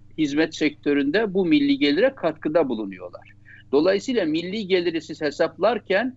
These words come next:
bunlar mültecidir, bunların katkısını saymayalım demiyorsunuz. E,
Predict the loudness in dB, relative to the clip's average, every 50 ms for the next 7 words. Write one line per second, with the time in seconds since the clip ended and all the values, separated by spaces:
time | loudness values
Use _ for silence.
0 | -12 -20 -20 _ -8 -4 -2 0 2 2 2 2 0 -2 -4 -4 0 0 0 0
1 | 0 -4 -6 -4 0 0 -2 -2 -2 -12 -20 _ -8 -6 -2 2 2 2 2 2
2 | 0 -2 -4 -4 -4 -6 -14 -8 -6 -4 -4 -4 -2 0 2 2 2 2 2 2
3 | 2 2 0 -2 2 2 2 2 2 -2 -4 -6 -10 -12 -16 -18 -18 -20 -20 -20
4 | -20 -20 -20 -20 -20 -20 -20 -20 _ -12 -10 -8 -4 0 0 0 0 -2